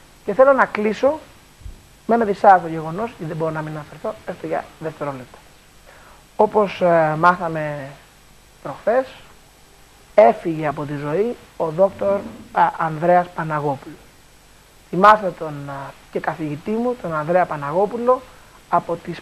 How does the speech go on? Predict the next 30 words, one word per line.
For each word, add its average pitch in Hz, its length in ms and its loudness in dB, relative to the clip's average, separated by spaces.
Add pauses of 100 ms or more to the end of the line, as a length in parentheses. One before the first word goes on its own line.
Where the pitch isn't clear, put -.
πάρα 233 220 8
πολλές 160 260 -2
εκπομπές, 170 460 0
τις 214 160 -16
κοινές 185 240 -2
εμφανίσεις 170 420 -4
που 208 80 -14
κάναμε 170 340 -2
εδώ 160 180 0
στην 160 120 -10
εκπομπή 151 300 -6
Ελληνική 156 380 -4
Αγωγή, 165 420 0 (340)
αλλά 175 220 6
τηλεοπτικά 170 580 4
μαθήματα 175 460 0
της 156 120 -8
ελληνικής 160 400 -6
γλώσσας 170 340 0
που 160 60 -12
δίναμε, 262 420 0 (480)
και 240 80 2
τον 170 140 0
ξέρετε 208 260 0
από 170 200 -4
πάρα 214 240 6
πολλά 175 280 0
και 190 140 -12
σπουδαία 190 560 4
βιβλία, 180 480 -2